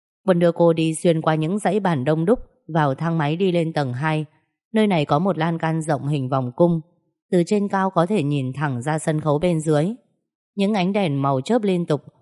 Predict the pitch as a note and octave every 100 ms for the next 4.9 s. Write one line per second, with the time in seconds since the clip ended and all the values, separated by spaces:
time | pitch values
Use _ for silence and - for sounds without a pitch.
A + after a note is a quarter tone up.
0 | _ _ - G#3 F3 C3+ D#3 C#3 D3 C3+
1 | B2+ D3+ B2+ D#3+ E3 D#3+ D#3 G3+ D3+ -
2 | _ _ _ _ _ - F3 E3 C3+ D#3
3 | C3+ D#3+ C#3 C#3+ E3 E3 D3+ D#3 F#3 F3+
4 | E3 D3+ D#3 B2 G3+ A3 F3+ D3+